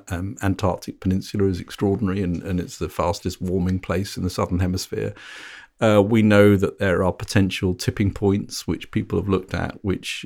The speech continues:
uh, cause considerable concern. So there are enough signals, and I think the things that people can now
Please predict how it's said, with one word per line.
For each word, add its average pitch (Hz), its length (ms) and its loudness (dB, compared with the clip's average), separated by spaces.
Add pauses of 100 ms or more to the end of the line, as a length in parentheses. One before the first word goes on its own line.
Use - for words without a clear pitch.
uh, - 520 -4 (100)
cause 101 440 0
considerable 95 520 -2
concern. 98 540 -4 (460)
So 135 420 8
there 143 400 8
are 147 240 8
enough 131 340 4
signals, 110 640 2
and 92 100 6
I 95 40 8
think 101 300 4 (500)
the 113 160 6
things 113 400 6
that - 180 -2
people 107 400 2
can 98 560 0
now - 440 -2